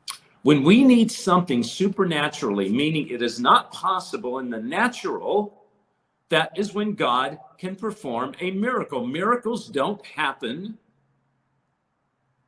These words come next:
unless they supersede the circumstances of the natural.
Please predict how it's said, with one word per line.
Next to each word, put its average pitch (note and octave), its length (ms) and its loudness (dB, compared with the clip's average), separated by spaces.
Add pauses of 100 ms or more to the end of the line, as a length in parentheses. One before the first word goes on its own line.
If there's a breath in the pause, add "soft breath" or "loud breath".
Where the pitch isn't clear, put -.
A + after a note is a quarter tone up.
unless D#3+ 640 0
they C3+ 120 -4
supersede C#3+ 1040 -6 (500)
the F#3+ 100 2
circumstances B2+ 1040 -4
of C3 240 -2
the F#3 100 2
natural. B3+ 880 0